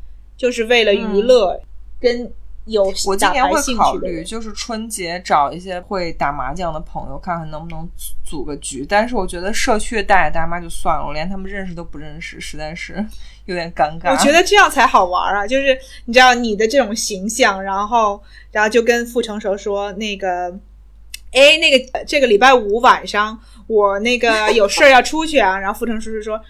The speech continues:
Speaker 1: ，“什么事儿啊？”然后你就说，“哎，你别管了。”结果他在那个楼下
Speaker 2: 牌局。
Speaker 1: 遛狗的时候就看见你，
Speaker 2: 对。
Speaker 1: “哎，怎么坐在那儿？”就夏天的时候，“哎，怎么坐在那腕儿？
Speaker 2: 对。
Speaker 1: 哎，那是，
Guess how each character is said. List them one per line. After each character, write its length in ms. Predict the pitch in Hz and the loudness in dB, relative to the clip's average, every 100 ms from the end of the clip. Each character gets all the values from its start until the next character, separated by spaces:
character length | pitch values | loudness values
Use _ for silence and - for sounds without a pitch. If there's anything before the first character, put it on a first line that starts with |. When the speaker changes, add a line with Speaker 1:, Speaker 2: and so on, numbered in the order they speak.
| - - | -16 -14
Speaker 1:
，“什 160 | - 214 | -8 -4
么 80 | 233 | 0
事 100 | 359 | 4
儿 240 | 302 220 | 6 6
啊？” 160 | 185 185 233 | 4 -2 -8
然 120 | 214 | -4
后 60 | 233 | -4
你 100 | 214 | -2
就 100 | 220 | -2
说 160 | 226 | -2
，“哎， 120 | 214 247 | 0 2
你 60 | |
别 160 | 226 285 | 6 8
管 160 | 294 196 - | 8 6 0
了。” 80 | 185 - - - - | -12 -14 -20 -20 -10
结 260 | - - 277 | -2 6 8
果 180 | 277 220 | 8 6
他 260 | - 247 | 6 4
在 180 | 254 254 | 6 4
那 160 | 233 226 | 4 0
个 180 | 208 202 | 0 0
楼 200 | 202 220 | 4 8
下 300 | 285 233 214 | 8 8 8
Speaker 2:
牌 180 | 202 | 6
局。 240 | 226 - 285 | 4 -2 0
Speaker 1:
遛 220 | 269 262 | 6 8
狗 260 | 247 202 170 | 8 2 2
的 140 | 196 | -2
时 160 | 214 196 | -2 -2
候 140 | 196 | -4
就 180 | 202 208 | -2 -4
看 280 | - 254 214 | -2 -2 -2
见 160 | 196 | -6
你， 280 | 185 170 202 - - | -10 -12 -14 -14 -10
Speaker 2:
对。 200 | - 392 | 2 6
Speaker 1:
“哎， 40 | 622 605 - - | 6 4 -10 -8
怎 100 | - | -4
么 140 | 233 233 | -2 0
坐 180 | 339 | 6
在 80 | 294 | 6
那 80 | 254 | 6
儿？” 60 | 247 | 2
就 100 | 269 | 0
夏 320 | - 381 262 | 6 8 8
天 220 | 262 233 | 8 2
的 100 | 220 | 0
时 140 | 214 | -2
候 60 | 208 | 2
，“哎， 80 | 247 554 392 | 6 6 6
怎 80 | |
么 100 | 247 | 2
坐 180 | 240 415 | 2 6
在 100 | 392 | 6
那 120 | 370 392 | 4 2
腕 240 | 392 427 | 8 10
儿？ 60 | 311 | 8
Speaker 2:
对。 60 | |
Speaker 1:
哎， 260 | 196 180 - | 6 0 -4
那 240 | 453 587 | 0 2
是， 160 | 571 - | 2 4